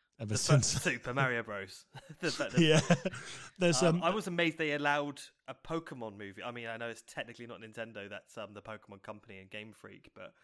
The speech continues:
Speaker 1: Yeah.
Speaker 2: um, yeah, I'm, I'm, I'm still gobsmacked that happened.
Speaker 1: Mm.
Speaker 2: Um, but no, no, I, I, I, I agree with you. It is a, it is a basic bare bones plot. You know exactly what's gonna happen. Uh, the good, the good thing I will say is,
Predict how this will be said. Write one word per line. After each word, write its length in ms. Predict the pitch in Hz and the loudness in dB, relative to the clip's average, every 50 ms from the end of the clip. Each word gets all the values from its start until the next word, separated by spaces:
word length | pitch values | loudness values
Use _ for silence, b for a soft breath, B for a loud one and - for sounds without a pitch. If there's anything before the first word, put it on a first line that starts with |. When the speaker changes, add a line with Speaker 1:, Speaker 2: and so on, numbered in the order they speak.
| b b b | b b b
Speaker 1:
Yeah. 180 | 120 113 107 | -10 -10 -10
Speaker 2:
um, 720 | 98 107 123 123 120 120 117 113 113 110 120 120 120 123 131 - | -10 -12 -12 -10 -10 -8 -8 -8 -8 -10 -12 -14 -18 -20 -16 -12
yeah, 200 | - 151 135 123 | -10 -8 -6 -4
I'm, 100 | 143 147 - | -4 -4 -4
I'm, 160 | 135 139 135 - | -6 -8 -8 -10
I'm 100 | - 131 | -16 -16
still 220 | - - 156 147 120 | -14 -10 -10 -10 -8
gobsmacked 600 | - 143 135 131 - - - 117 - - - - | -4 -4 -4 -4 -6 -8 -8 -8 -8 -8 -12 -12
that 140 | 117 110 - | -12 -12 -12
happened. 640 | - - - 151 135 - - 107 101 95 95 - _ _ _ _ _ _ _ _ _ _ _ _ _ _ _ _ - | -10 -8 -8 -8 -8 -8 -12 -16 -16 -16 -20 -20 _ _ _ _ _ _ _ _ _ _ _ _ _ _ _ _ -2
Speaker 1:
Mm. 360 | 135 135 123 110 110 110 113 110 | 0 0 0 0 -2 -6 -8 -12
Speaker 2:
Um, 140 | 113 117 110 _ _ _ _ | -14 -16 -20 _ _ _ _
but 140 | - 214 - | -10 -10 -6
no, 160 | 247 254 233 | -6 -6 -6
no, 120 | 226 233 214 | -4 -4 -2
I, 120 | 151 202 | -2 -2
I, 240 | 202 - 170 180 - - 170 | -2 -2 -4 -4 -2 0 0
I, 140 | 175 170 170 - | 0 0 -2 -2
I 60 | 165 165 | -2 -2
agree 380 | 165 160 151 156 165 165 156 | -2 -2 -4 -4 -4 -4 -2
with 120 | 143 135 127 | -4 -4 -6
you. 120 | 131 127 127 | -6 -6 -4
It 220 | 131 151 143 156 | -4 -4 -4 -6
is 100 | 151 143 | -6 -6
a, 80 | 156 143 _ _ | -8 -10 _ _
it 140 | - 156 156 170 | -10 -8 -8 -8
is 100 | 170 - | -8 -10
a 40 | 160 | -10
basic 600 | - 156 147 156 147 - - 147 - - - _ - | -8 -6 -6 -6 -6 -6 -8 -12 -12 -12 -14 _ -6
bare 220 | 139 139 139 135 - | -4 -4 -4 -6 -6
bones 380 | - 135 131 131 131 131 120 - _ | -6 -8 -8 -8 -10 -14 -18 -20 _
plot. 380 | - - - 117 110 110 107 - _ _ _ _ | -18 -12 -8 -6 -4 -4 -6 -8 _ _ _ _
You 180 | - 139 139 143 | -12 -10 -8 -4
know 200 | 147 147 147 151 | -2 0 0 0
exactly 560 | 151 139 - - 165 170 143 - - 190 185 | -2 -6 -4 -2 -2 -2 -2 -4 -8 -8 -6
what's 200 | 175 139 - - | -6 -8 -10 -10
gonna 200 | - 160 151 143 | -12 -10 -10 -10
happen. 560 | - 120 117 107 - - - 113 113 113 113 _ B B B B B B B | -8 -6 -6 -6 -6 -8 -12 -12 -12 -12 -16 _ B B B B B B B
Uh, 160 | 156 175 170 - | 0 0 0 0
the 80 | 180 202 | -2 -4
good, 180 | 170 254 269 - - | -2 -2 -4 -4 -4
the 80 | 220 | -4
good 180 | 214 - 240 - | -2 -2 -4 -4
thing 220 | - 240 202 185 - - | -4 -6 -6 -6 -4 -4
I 60 | 175 | -4
will 160 | 175 202 208 | -2 -4 -6
say 260 | - - - 110 107 110 113 | -6 -4 -4 -2 -2 -2 -6
is, 220 | 120 120 - - | -8 -8 -12 -18